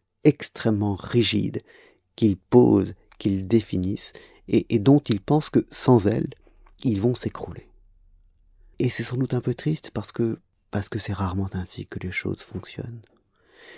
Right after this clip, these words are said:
Et quand on crée ainsi cette sorte d'exosquelette que sont les règles impératives qu'on se donne,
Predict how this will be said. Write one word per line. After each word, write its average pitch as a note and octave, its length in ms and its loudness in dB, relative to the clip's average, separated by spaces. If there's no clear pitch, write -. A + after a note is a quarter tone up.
Et A2 140 2
quand A#2+ 320 0
on A2+ 80 4
crée C#3+ 280 0
ainsi C3 540 0
cette - 300 -2
sorte - 300 0
d'exosquelette G2+ 880 4
que G2 160 -6
sont G2 240 -4
les F#2 160 -2
règles G2 520 0
impératives G#2 720 -2
qu'on G2+ 200 -12
se - 160 -8
donne, G#2+ 380 -6